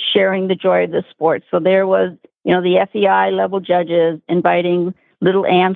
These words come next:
Sushko from Iowa, who rides at training level, um, to sit down and talk about our sport. Omaha this year, with it being the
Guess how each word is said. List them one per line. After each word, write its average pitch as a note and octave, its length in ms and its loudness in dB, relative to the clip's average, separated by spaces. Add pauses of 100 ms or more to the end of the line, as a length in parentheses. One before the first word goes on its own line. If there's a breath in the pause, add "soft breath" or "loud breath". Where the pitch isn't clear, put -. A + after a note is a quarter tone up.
Sushko F3+ 480 0
from E3+ 260 -2
Iowa, E3+ 640 0
who E3 420 -4
rides D3+ 340 0
at D#3+ 180 -2
training F3 420 2
level, C#3+ 400 0 (220 loud breath)
um, F3 200 -2
to F#3+ 160 -12
sit A#3 180 -2
down F3 300 0
and D#3+ 140 -2
talk D#3+ 280 -2 (280)
about D#3+ 240 0
our C#3+ 120 -6 (100)
sport. - 400 0 (640 soft breath)
Omaha A#3 800 2 (200)
this F#3+ 460 -4
year, G3 340 2
with D#3+ 240 -4
it - 140 -2
being F3+ 280 4
the D3 80 0